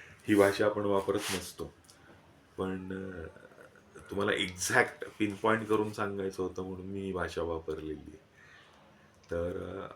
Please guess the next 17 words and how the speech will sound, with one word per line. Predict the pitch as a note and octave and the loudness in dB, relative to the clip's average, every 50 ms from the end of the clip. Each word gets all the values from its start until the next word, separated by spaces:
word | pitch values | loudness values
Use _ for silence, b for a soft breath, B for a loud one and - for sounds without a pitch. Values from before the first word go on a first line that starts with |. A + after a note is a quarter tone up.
| - _ - | -16 _ -10
फिकीर | G2+ F#2+ - - G2 G2 G#2 | -10 -8 0 2 4 4 6
ही | G#2+ F#2+ | 4 2
प्रत्येक | - F2 E2+ E2 - - - G2 F#2+ D#2+ | 2 2 0 0 2 4 4 4 4 4
गोष्टीची | D#2+ E2+ E2 E2 - - G2 F2+ - G2 | 0 -4 -4 -4 -4 -4 -4 -4 -4 -4
करायची | F#2 - D#2 D#2+ D#2+ D#2 D2+ - D2 | -4 -2 -2 -2 -2 -4 -4 -8 -10
असते | D2 - - - - | -10 -12 -14 -16 -16
आपल्याला, | C2 - - - B1 - C#2 - - - B B B B B B B B B B B - - - | -16 -16 -14 -14 -14 -14 -14 -16 -16 -18 B B B B B B B B B B B -8 -2 0
कारण, | E2 E2 F2+ F2+ F2 F2+ | 2 2 2 2 2 0
अ, | F2 E2 D#2+ D#2 | -2 -2 -2 -2
जर | D2+ D2 - F#2+ G2 G2 | -2 4 6 8 8 8
कॅल्क्युलेशन | F#2 - - - F#2+ F2 F2+ - - G2+ G2+ G2 - G#2 G2 | 6 4 0 0 2 2 2 2 4 4 6 6 8 6 6
चुकलं | G2 F#2+ - - G2+ - - A#2 A2 F2+ D#2 - - B B B B B B B - - - - - | 4 2 -4 -6 0 2 4 6 6 6 4 2 -6 B B B B B B B -20 -20 -18 -6 -4
तर, | E2+ E2+ F2+ E2+ D#2+ | -2 0 0 0 0
अ, | E2 E2+ E2 E2 D#2+ D#2+ D#2+ - - - - - - - - - - - - - | -2 -2 -2 -2 -4 -6 -6 -8 -10 -12 -16 -18 -20 -20 -20 -20 -20 -14 -12 -10
आपल्याला | E2+ E2 - F2 F2 F2 F2+ | -10 -6 -4 -2 0 0 0
पैसे | - - F2 E2 D#2 - - G2+ | 0 2 2 2 2 0 -2 -2
परत | - - E2+ D#2+ F#2 | 0 0 0 0 0